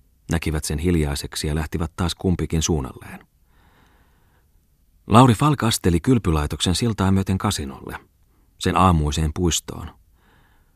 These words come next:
Ripatista alkoi nyt hänen ajatuksensa. Hän rypisteli otsaansa,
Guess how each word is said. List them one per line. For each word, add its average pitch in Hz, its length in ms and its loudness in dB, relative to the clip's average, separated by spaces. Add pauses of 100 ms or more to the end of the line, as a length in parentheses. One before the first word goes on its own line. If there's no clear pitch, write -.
(360)
Ripatista 95 640 2
alkoi 85 280 2
nyt 82 120 0
hänen 92 220 2
ajatuksensa. - 680 -4 (920)
Hän 82 100 0
rypisteli 78 500 -2
otsaansa, 76 580 -6